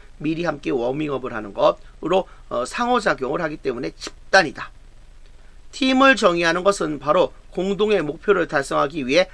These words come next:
사람들이 함께 모이는 이러한 생각이다. 문제풀이입니다. 집단이라는 용어에 대해 사회심리학자들은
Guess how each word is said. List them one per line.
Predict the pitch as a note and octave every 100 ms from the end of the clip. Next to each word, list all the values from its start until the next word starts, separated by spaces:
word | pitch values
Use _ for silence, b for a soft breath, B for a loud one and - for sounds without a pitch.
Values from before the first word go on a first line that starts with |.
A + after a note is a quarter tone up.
| b
사람들이 | - F#3 G3 F3 D3
함께 | D#3+ G3+ G#3
모이는 | E3 C#3 B2 E3+ D#3+
이러한 | A#2+ B2 D#3
생각이다. | E3 D3 - - - - - - - - - - - - - - - - - - - -
문제풀이입니다. | A#3+ B3+ A3 G#3 D#3+ C3+ - - - - b b b b
집단이라는 | - A3 C4 B3 B3 A#3+ A#3+ B3+ A3
용어에 | F#3+ F#3+ G3 F#3+
대해 | G#3+ G3 F3+
사회심리학자들은 | E3+ F3 D3+ E3 D3+ C#3+ D3 C#3+ E3 E3+ F3 D#3 F3